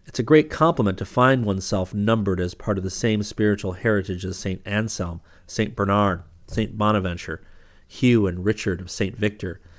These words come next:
and Duns Scotus also. And from the tenor of his course, I realized that he meant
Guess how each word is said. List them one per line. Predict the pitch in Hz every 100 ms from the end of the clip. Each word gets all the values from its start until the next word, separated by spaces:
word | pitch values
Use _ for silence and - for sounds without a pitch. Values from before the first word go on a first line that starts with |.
| - -
and | 104 101
Duns | 101 113 113
Scotus | - 110 107 101
also. | 110 123 - - - _ _ _ - _ _ _ -
And | 101
from | 110
the | 107
tenor | - 165
of | 156
his | 123 110
course, | - 165 131 98 - - - -
I | 107
realized | 113 139 147 101 95 92 - - -
that | 104 101
he | 117
meant | 110 120 101 95